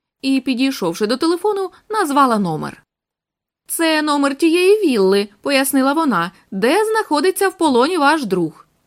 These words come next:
Ви можете повідомити його поліції, але гніздечко спорожніє до того моменту, як вони туди являться". "Це ви,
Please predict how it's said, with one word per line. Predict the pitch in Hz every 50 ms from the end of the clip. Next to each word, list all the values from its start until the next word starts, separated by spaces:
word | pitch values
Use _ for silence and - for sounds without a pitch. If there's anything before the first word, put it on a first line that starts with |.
| _ _ _ _ _
Ви | - 254 285 294 294 294 285
можете | 277 277 285 285 277 285
повідомити | - 294 269 285 262 339 339 285 254 254 269 262
його | 254 269 285 302
поліції, | 294 - 381 381 381 302 226 - - - 240 233 233 - - _ _
але | - 311 311 311 302
гніздечко | 302 285 285 294 294 262 247 359 370 339 - - 233 233
спорожніє | - - 269 262 277 269 262 285 285 269 240
до | 220 254 254
того | 262 233 226 247
моменту, | 254 294 349 392 427 403 392 392 370 349 - - _
як | 185 190 226 302 415 427 -
вони | 415 403 320 285 320
туди | 320 277 220 233 240
являться". | 214 208 196 180 170 170 156 165 - - - - - - _ _ _ _ _ _ _ _ _ _ _ _ _ _ _ _ _ _
"Це | - - 392 427
ви, | 415